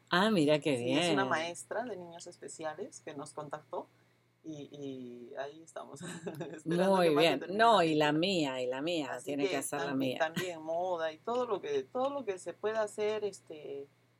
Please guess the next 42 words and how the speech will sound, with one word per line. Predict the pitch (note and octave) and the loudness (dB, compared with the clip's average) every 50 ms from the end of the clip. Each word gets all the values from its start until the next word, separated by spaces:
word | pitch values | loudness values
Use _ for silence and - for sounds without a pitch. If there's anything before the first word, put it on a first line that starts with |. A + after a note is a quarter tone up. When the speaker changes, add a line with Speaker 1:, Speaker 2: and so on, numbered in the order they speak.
| _ _ _ _ - | _ _ _ _ 0
Speaker 2:
para, | F3 F3 E3+ E3+ D#3+ D#3 D3+ D3 C#3+ C#3 C#3 C3+ - - - - - _ _ _ _ _ - | 0 0 2 0 -2 -4 -4 -6 -6 -8 -8 -10 -10 -12 -14 -16 -18 _ _ _ _ _ -12
tú | C4+ D#4 | -10 -4
sabes | E4+ E4 D4 - | -4 -4 -4 -4
que | A3+ G#3 A#3 | -4 -4 -4
esto | A#3 - C4 | -4 -6 -8
se | B3 - G#3 | -4 -4 -2
vende | F#3+ G3+ G#3+ A3 A3+ A#3 A#3+ B3 C4 - | 0 0 -2 -2 -2 -4 -4 -4 -4 -4
y, | - G3 F#3+ F3+ E3 - - E3+ E3+ E3+ D#3+ D#3+ D#3 D3+ D3+ D3 | -8 -10 -10 -10 -10 -10 -8 -8 -8 -8 -10 -10 -12 -14 -18 -20
y | D3 | -16
sirve | - - - G#3 G#3 G#3 G#3+ G#3 | -12 -8 -4 -4 -2 -2 -4 -4
para | - F#3+ F3+ F3 | -4 -4 -6 -6
comprarle | - E3+ E3 - E3+ E3+ E3+ F3 F3 | -8 -10 -8 -4 -4 -4 -2 -4 -6
los | F3 F3 E3 | -8 -8 -10
materiales | E3+ E3+ - - D#3+ E3+ E3 E3 E3 F3 E3+ F3 | -12 -16 -14 -12 -10 -6 -6 -6 -6 -8 -12 -12
a | |
Matthew | E3 D#3+ D#3 F3 F3+ | -8 -2 4 6 6
Speaker 1:
Claro. | D#3+ C3+ B2 A#2+ A2+ | 6 6 4 2 2
Speaker 2:
para | F3 E3 - D3 | 0 0 0 -2
que | C#3+ D#3 D#3 | -8 -10 -14
siga | - - - E3+ E3 D#3+ D#3 D#3+ D#3+ D#3 D#3 | -14 -14 -12 -12 -12 -8 -6 -6 -6 -6 -6
con | - D#3+ D#3+ | -6 -2 2
Speaker 1:
Pintando. | D#3+ D#3+ D3 C3+ E3 C3+ B2 A#2+ A#2+ A#2 | 4 4 4 4 4 2 2 2 0 -2
Speaker 2:
su | A#2+ | -4
arte | B2 - D#3+ | -6 -6 -8
y | D#3 | -16
pintando | _ - D#3 - - - D3 D3 D3 C#3+ C#3+ - - | _ -20 -20 -18 -10 -10 -8 -8 -8 -12 -16 -14 -8
y | - | 0
Speaker 1:
Muy | |
Speaker 2:
todo | A#3 C4+ G3+ | 4 6 6
eso, | D3 C3+ | 6 6
Speaker 1:
bien, | C3 B2+ B2 | 6 4 4
Speaker 2:
así. | B2+ C3 D3+ | 2 0 4
Speaker 1:
y | F3 G#3 | 4 4
eso | G#3+ - G#3+ | 4 4 2
está | - - F#3 E3+ | 2 2 2 2
muy | F#3 G#3 A3+ A#3+ G#3 E3 C#3+ | 4 6 6 8 8 8 8
bien, | C#3 C#3 C3+ C#3 | 8 6 6 6
y | C#3 C#3 | 6 4
es | D3+ - F#3 | 4 4 4
una | F3 E3+ D#3+ | 4 4 6
gran | D#3+ E3+ F3+ F#3 G3+ | 6 6 6 6 6
inversión | G#3 G#3 F3 D#3+ D3 C3+ - - F3 E3+ E3+ E3+ F3+ F#3 | 6 6 6 6 6 4 4 6 6 8 8 8 6 2